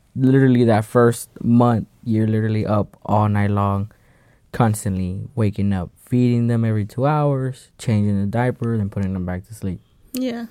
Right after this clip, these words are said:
Speaker 2: it's a hard month. <laughs>
Speaker 1: Yeah, and me and Desiree, instead of us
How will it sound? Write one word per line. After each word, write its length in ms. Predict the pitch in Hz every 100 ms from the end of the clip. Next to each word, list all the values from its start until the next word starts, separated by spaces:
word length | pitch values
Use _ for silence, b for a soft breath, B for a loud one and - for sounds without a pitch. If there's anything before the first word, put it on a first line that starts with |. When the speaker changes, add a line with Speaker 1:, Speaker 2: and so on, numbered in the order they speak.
| _
Speaker 2:
it's 80 | -
a 40 | 240
hard 220 | 247 247
month. 340 | 240 247 269
<laughs> 80 | 233
Speaker 1:
Yeah, 280 | 131 117 113
and 240 | 110 101 _ _ _ -
me 220 | 123 143
and 100 | 127
Desiree, 480 | 127 135 120 113 107 - _ _
instead 320 | 117 123 127
of 120 | 127 120
us 320 | 117 -